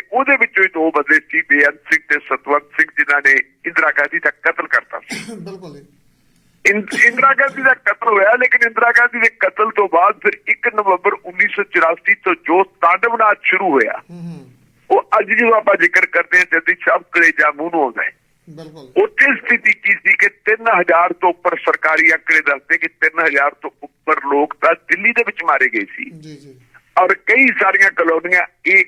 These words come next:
Speaker 1: ਉਹ ਹੈ ਜਿਨ੍ਹਾਂ ਨੂੰ ਵਿਧਵਾ ਕਲੋਨੀਆਂ ਵਜੋਂ ਜਾਣਿਆ ਜਾਂਦਾ ਹੈ।
Speaker 2: ਹੂੰ, ਹੂੰ।
Speaker 1: ਫਿਰ ਕਾਨਪੁਰ, ਬਕਾਰੋ, ਹੋਰ ਹੋਂਦ, ਚਿੱਲੜ, ਪਤਾ ਨਹੀਂ ਕਿੱਥੇ ਕਿੱਥੇ ਕੀ ਕੁਛ ਹੋਇਆ। ਅਜੇ ਤੱਕ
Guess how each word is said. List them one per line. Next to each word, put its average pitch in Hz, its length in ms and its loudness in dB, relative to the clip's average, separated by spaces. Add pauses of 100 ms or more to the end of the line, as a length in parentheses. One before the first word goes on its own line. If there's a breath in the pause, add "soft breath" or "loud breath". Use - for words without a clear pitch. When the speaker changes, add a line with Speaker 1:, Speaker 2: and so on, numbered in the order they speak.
Speaker 1:
ਉਹ 185 240 2
ਹੈ 156 60 4
ਜਿਨ੍ਹਾਂ 170 320 -2
ਨੂੰ 175 100 -8
ਵਿਧਵਾ 185 320 -2
ਕਲੋਨੀਆਂ 151 520 0
ਵਜੋਂ 151 180 0
ਜਾਣਿਆ 131 320 0
ਜਾਂਦਾ 117 280 -4
ਹੈ। - 140 -8
Speaker 2:
ਹੂੰ, 156 140 -20
ਹੂੰ। 135 240 -20 (320 loud breath)
Speaker 1:
ਫਿਰ 185 160 0
ਕਾਨਪੁਰ, 208 640 0
ਬਕਾਰੋ, 175 720 2 (100)
ਹੋਰ 170 240 2
ਹੋਂਦ, 175 360 2
ਚਿੱਲੜ, 208 440 -2
ਪਤਾ 269 360 0
ਨਹੀਂ 269 140 0
ਕਿੱਥੇ - 320 -2
ਕਿੱਥੇ 202 280 -4
ਕੀ - 220 -4
ਕੁਛ 170 220 -4
ਹੋਇਆ। 165 220 2 (160)
ਅਜੇ 196 160 0
ਤੱਕ - 340 -2